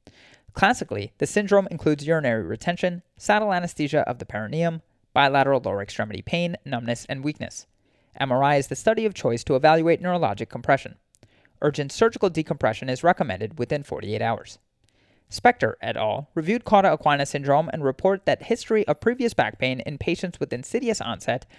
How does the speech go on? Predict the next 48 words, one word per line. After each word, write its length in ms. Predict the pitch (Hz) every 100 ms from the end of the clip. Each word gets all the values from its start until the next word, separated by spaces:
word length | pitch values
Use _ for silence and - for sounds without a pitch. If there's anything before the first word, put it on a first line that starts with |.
| _ -
may 120 | 185
contribute 520 | 233 208 160 123 139
to 100 | -
a 80 | 151
relative 420 | 143 185 202 208
delay 300 | 190 131 117 -
in 100 | 143
diagnosis 640 | 160 208 170 98 - 92 - _ -
because 300 | 156 240 247
of 80 | 233
a 60 |
tendency 540 | - 131 117 - 139 147
of 120 | 147
the 80 | 139
patient 440 | - 233 - 165 -
and 120 | 156
the 60 | 156
physician 540 | 165 196 240 - 104 -
to 100 | 160
minimize 460 | 190 202 165 160 -
the 100 | 139
new 120 | 104
symptoms. 480 | - 139 98 - - _ _ _ _ _ -
They 100 | 143
recommend 400 | 143 151 143 -
a 80 | 147
thorough 340 | - 226 233
physical 340 | 220 190 185 185
examination 600 | 165 147 147 139 - 139
of 160 | 135 127
the 60 |
sacral 340 | - 202 202 196
nerve 240 | 240 175
roots 280 | 101 107 -
to 180 | - 175
aid 180 | 175
in 140 | - 156
diagnosis. 680 | 107 98 135 123 - - - _ _ _ _ _ -
Patients 360 | 151 147 139
may 120 | 127
have 220 | 123 120 -
preserved 400 | 131 180 202 -
sensation 500 | 160 - 113 113 156
to 120 | 151
pressure 440 | - 226 - 202 -
and 140 | 139
light 220 | 101 -
touch, 280 | 185 185